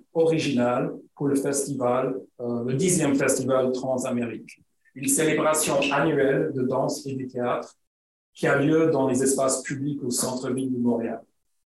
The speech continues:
Pour ce portrait, Tufik a créé une installation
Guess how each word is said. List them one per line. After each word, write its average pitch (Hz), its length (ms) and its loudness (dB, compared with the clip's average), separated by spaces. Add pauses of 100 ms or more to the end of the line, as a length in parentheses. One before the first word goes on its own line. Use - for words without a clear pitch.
(260)
Pour 185 200 4
ce 196 140 2
portrait, 165 580 2
Tufik 165 420 -2
a 135 140 2
créé 143 580 2
une 123 220 -6
installation 135 1000 0